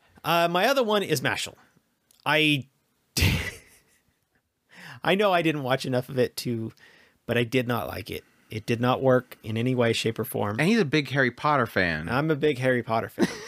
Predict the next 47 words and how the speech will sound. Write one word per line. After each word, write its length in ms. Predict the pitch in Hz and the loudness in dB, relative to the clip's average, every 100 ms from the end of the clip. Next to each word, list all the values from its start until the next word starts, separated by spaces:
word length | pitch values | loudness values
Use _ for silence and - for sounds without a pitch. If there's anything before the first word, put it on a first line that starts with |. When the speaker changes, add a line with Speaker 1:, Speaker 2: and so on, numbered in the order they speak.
| - | -14
Speaker 1:
So 600 | - - 135 123 117 113 - - - - _ _ - - - - | -6 2 4 6 4 2 -4 -20 -20 -20 _ _ -12 -6 -4 0
it 180 | 151 | 0
tells 340 | - 214 208 156 | 2 2 2 2
you 80 | 139 | 0
Speaker 2:
Th-, 60 | - | 2
Speaker 1:
something. 160 | 131 | 2
Speaker 2:
what 140 | 151 147 | 2 2
it 80 | |
is, 200 | 151 175 135 | 2 0 0
is 80 | |
that 80 | 110 | 0
you're 160 | 110 104 | 2 2
not 180 | 98 92 | 2 2
a 40 | |
big 280 | 85 95 85 - | 2 0 -2 -4
One 240 | 90 123 | -2 -2
Punch 300 | 131 85 - | -2 -4 -4
Man 220 | 82 80 | -4 -4
fan. 400 | - 76 69 71 | -4 -4 -4 -4
That's 100 | 67 | -2
Speaker 1:
That's 100 | 95 | 0
what 120 | 123 107 | 2 2
Speaker 2:
what 120 | 87 | 2
Speaker 1:
it 60 | 85 | 2
Speaker 2:
it 60 | |
Speaker 1:
is. 180 | 87 80 | 2 2
Speaker 2:
is. 220 | 80 - - | -2 -6 -8
Speaker 1:
Mm-hmm. 300 | 117 110 117 110 - - - - - - - - | -6 -4 -4 -8 -14 -18 -18 -18 -18 -20 -20 -10
Speaker 2:
You 60 | 104 | -2
gotta 140 | 131 | 0
Speaker 1:
There's, 80 | 135 | 0
Speaker 2:
have 180 | 143 117 | 0 0
both. 140 | 123 147 | 0 2
Speaker 1:
there's 200 | 160 160 | 2 2
only 180 | 160 | 2
one 220 | 156 156 143 | 2 0 0
character 420 | 151 139 - 127 | 0 0 0 0
in 100 | 123 | 0
One 120 | 120 | -2
Punch 280 | 107 117 107 | -2 -6 -4
Man 180 | 113 107 | -4 -2
that 120 | 104 | -2
I 60 | 98 | -2
watch 280 | 95 90 - | -2 -4 -6
it 100 | - | -8
for. 280 | 98 95 - | -8 -6 -4
So, 500 | - 113 101 98 | 2 4 4 2